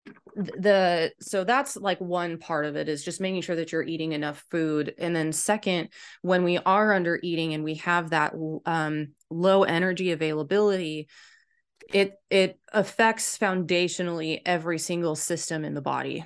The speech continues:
So looking at the mitochondria, as I mentioned, so, and they, they are organelles inside of our cells that produce energy. They also have to have, um,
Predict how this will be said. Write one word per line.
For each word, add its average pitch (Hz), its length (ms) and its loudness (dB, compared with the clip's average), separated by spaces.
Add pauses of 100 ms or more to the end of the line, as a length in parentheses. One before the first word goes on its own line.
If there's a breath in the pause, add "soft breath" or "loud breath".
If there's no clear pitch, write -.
(300 loud breath)
So 175 320 0
looking 180 380 0
at 165 240 0
the 160 320 0
mitochondria, 165 580 -2
as 151 120 -4
I 156 80 -2
mentioned, 151 480 -4
so, 175 180 -2
and - 340 -6
they, 185 360 2 (420 loud breath)
they 196 140 6
are 196 180 4
organelles 185 540 2
inside 165 280 0
of 160 80 -4
our 156 120 -4
cells 160 300 -4
that - 120 -4
produce 151 420 -4
energy. 185 540 0 (420 loud breath)
They 208 360 6
also 190 540 2
have 202 480 -4
to 196 80 -6
have, 170 640 2 (220)
um, 160 500 -6